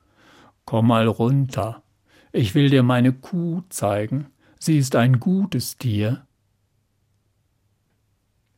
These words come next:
Nichts. Der Heilige sagte nichts. Hannes war begeistert. Endlich ein Kaufmann, der nicht redete.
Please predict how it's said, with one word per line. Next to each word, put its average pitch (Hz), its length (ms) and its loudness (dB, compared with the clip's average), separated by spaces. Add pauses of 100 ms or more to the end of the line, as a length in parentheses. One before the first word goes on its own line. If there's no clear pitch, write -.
(140)
Nichts. - 340 -8 (1400)
Der 107 180 -2
Heilige 180 480 4 (720)
sagte 139 420 0
nichts. - 500 -2 (1400)
Hannes 143 460 6
war 220 100 0
begeistert. 269 800 0 (520)
Endlich 208 500 6
ein 151 160 2
Kaufmann, 196 500 0
der 170 140 4
nicht 165 180 -4
redete. 180 600 0